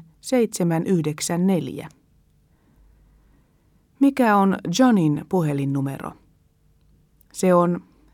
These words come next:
kuusi seitsemän kahdeksan kolme kuusi viisi.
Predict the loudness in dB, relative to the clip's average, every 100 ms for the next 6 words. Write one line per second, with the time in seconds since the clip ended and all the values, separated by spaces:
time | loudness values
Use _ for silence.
0 | _ -4 -2 -2 -2 -2 -4 -4 -4 -2
1 | -2 -2 -2 -2 -4 -4 -2 -2 -6 -14
2 | _ _ -2 2 2 2 0 0 0 -2
3 | -4 -6 -4 -4 -2 -6 -8